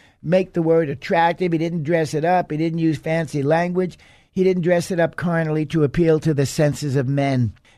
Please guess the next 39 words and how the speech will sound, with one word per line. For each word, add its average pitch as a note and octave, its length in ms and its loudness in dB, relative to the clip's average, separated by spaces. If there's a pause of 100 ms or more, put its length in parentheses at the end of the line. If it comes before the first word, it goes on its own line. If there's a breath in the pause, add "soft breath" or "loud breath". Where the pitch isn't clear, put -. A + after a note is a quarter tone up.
(100)
It E3 100 4
was E3+ 220 2
the D3 100 -2
same G#3 440 0
approach, C3+ 440 -2
and A#2 80 -6
I A2+ 80 -8
love D3+ 300 -6
this, C3+ 180 -8
as C3+ 200 -2
I B2+ 60 -2
was A#2+ 160 -6
writing D3 300 0
that B2+ 140 -2
scripture F3 320 -12
down, C3 240 -4
this D3+ 120 -6
scripture C3 300 -10
came F#3+ 240 -8
to E3 80 -8
me. A#2 140 -8 (260 soft breath)
It F#3 120 2
was F3+ 140 2
the D#3+ 80 -2
same A3 300 0
approach F3+ 400 -2
that E3 180 -2
God G3+ 440 -8
used D#3+ 280 -2
with F3 200 -6
Jesus. - 760 -10 (640 soft breath)
Isaiah E3+ 360 4
fifty-three E3+ 560 0
two, C3+ 300 -2 (360)
"For D#3 300 4
he," D#3+ 380 4
Jesus, D3+ 640 -2 (100)
the C#3 100 0
Messiah, B2 680 0